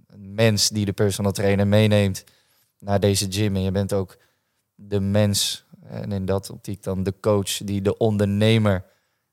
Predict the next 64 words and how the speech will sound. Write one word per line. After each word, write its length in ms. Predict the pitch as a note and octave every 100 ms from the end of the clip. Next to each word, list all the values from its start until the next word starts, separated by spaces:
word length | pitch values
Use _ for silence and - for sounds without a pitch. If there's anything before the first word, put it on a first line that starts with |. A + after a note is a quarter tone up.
| _
naar 320 | F#2+ G2 F#2+
het 260 | G2+ F#2+ -
mens 380 | G#2+ A#2 A#2+
zijn 280 | - G#2 G2+
brengt. 480 | G#2 G#2+ G2 - - _ _ _ _ _ _ _ _
En 160 | - G2
vanuit 280 | G2+ G2+
daar 160 | G2 G2
een 80 | G2
betere 280 | G#2 G2 G2+
ondernemer 400 | F#2+ G2 A2 F#2+
maakt, 260 | F#2 F#2
omdat 220 | G2+ G2
hij 100 | F#2+
een 60 | G2+
beter 240 | G2 F#2
mens 240 | G2 A#2 B2+
is 100 | G#2+
geworden. 260 | F#2+ F2+
Dus 100 | F2+
ik 80 | G#2+
denk 200 | A2+ A2+
ook, 200 | A2 G#2 - _ _ _ _ _ _ _
en 100 | -
daarom 260 | G2+ A2 A2+
hebben 180 | A2+ A2
wij 80 | A2
ook 60 |
een 60 | G#2+
goede 160 | A2+ G#2+
klik 200 | A#2 G#2
met 100 | G#2+
elkaar 360 | G2+ G#2 G2+
en, 120 | G2
en 180 | G2+ G2
stel 220 | - G#2
ik 100 | G2
dit 100 | G2 F#2+
ook 100 | F#2
voor. 320 | - C3+ A2 _ _ _ -
Dit 140 | A2
wist 340 | G2+ C3 - -
niet 220 | A2+ G#2+
iedereen 380 | A2 G#2+ G2+ G2+
van 180 | G2+ G#2
jou. 320 | G2+ G#2 G2+
En 160 | F#2 F2+ _ _ _ _ _ _ _ _
zo 260 | - A#2+
mooi 340 | B2 B2 B2+ A2+
om 220 | G#2+ G2+
wel 200 | G#2+ A2
te 100 | A2+
belichten 460 | G2 A2 A2 G#2+
dat 160 | G2 G2
ze 100 | -
dit 140 | G2+
nu 140 | G2+ G2+
wel 240 | G#2+ A#2+
van 180 | A2+ G#2+
je 80 | G#2
weten. 360 | G2+ F#2 G2
Dat, 240 | F#2 F2+ -
dat 160 | - -
ze, 120 | -